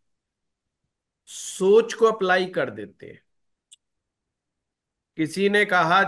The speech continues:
"चाय नहीं पियोगे?" तो कहता, "चलो ग्रीन टी तो पी सकते हैं ना, चाय छोड़ देता हूँ, ग्रीन टी पी लेता हूँ।"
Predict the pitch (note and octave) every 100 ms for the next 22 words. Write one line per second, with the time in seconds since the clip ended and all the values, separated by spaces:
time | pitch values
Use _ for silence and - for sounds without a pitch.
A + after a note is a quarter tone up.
0 | F#3+ E3+ D3+ E3 D#3+ D3+ C#3 C#3 D#3 D#3+
1 | A#2+ G#2+ F#2+ E2+ A2 G#2 - _ _ _
2 | _ _ _ _ _ _ _ _ _ _
3 | _ _ _ _ _ _ _ _ _ _
4 | _ _ _ D3+ C3+ D#3 D#3 E3+ E3+ D#3+
5 | D#3+ C3+ C3+ D3 D3 D3+ D#3+ D#3 C#3+ C3
6 | C#3 - D3 D3 A2+ _ _ _ _ _
7 | _ _ _ _ _ _ _ _ _ _
8 | - C3+ C#3 C#3 C3+ C#3 C#3 C#3 C#3 B2+
9 | A2 A2 A2 A#2 A#2+ A#2 A2 - A2+